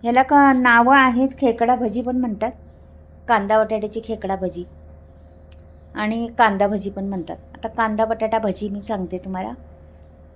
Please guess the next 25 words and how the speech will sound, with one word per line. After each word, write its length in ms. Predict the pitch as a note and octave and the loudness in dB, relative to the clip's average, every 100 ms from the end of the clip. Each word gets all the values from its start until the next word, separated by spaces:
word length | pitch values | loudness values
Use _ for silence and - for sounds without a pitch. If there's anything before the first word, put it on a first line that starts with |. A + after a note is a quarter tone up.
| - - - - - | -20 -20 -20 -20 -2
कुरकुरीत 500 | B3 A#3 B3+ C4+ C#4 | 0 0 -2 -2 0
होणारी 320 | B3+ A3 A3 A3+ | -2 -2 -4 -4
मस्त 320 | G#3+ - A#3 | -8 -6 -2
अगदी. 320 | G#3+ F#3+ A#3 A#3 - - - - - - - - D#4 - - - - - - - - | -2 -4 -10 -12 -20 -20 -20 -20 -20 -20 -20 -20 -20 -20 -20 -20 -20 -20 -20 -14 2
करत 280 | C4+ D#4 F4 | 6 6 4
असाल 260 | E4 D4+ C4 | 2 4 4
तुम्ही 140 | B3 | 0
कांद्याची 480 | B3 A#3 G#3 A3 A3 | 2 2 4 0 0
भजी, 340 | A3 G#3 G3+ C4 - - - - - - | -2 -2 -4 -10 -14 -20 -20 -20 -16 -4
पण 100 | C4 B3+ - | -4 -4 -12
बटाटा 460 | G3+ A3 A3+ C4 D4+ | 0 4 4 4 2
घालून 280 | D4+ C#4+ C4+ | 4 4 6
करून 240 | C4+ B3 | 4 2
पहा 240 | A#3+ A#3 G#3 | -2 -2 -2
एकदा, 220 | F3+ F3+ - - - - - | -2 -4 -8 -16 -20 -20 -20
फार 240 | - A#3+ B3+ C4 | -4 -2 0 4
टेस्ट 280 | A#3+ A#3+ | 4 4
येते 160 | B3 A#3 | -2 0
अप्रतिम, 480 | G#3+ G#3 G3+ G#3 B3 | 0 0 -6 -4 -4
मस्त 280 | A3+ A3+ - | -4 -4 0
लागतात, 380 | A#3 G#3+ - A#3+ - - - - - - - | 0 0 -4 -8 -8 -20 -20 -20 -20 -10 2
चव 200 | A#3 A3+ | 4 4
खूप 240 | C4 B3+ - | 0 -4 -8
छान 260 | A#3+ A3 | -6 -6
येते, 260 | G#3+ A3 | -6 -8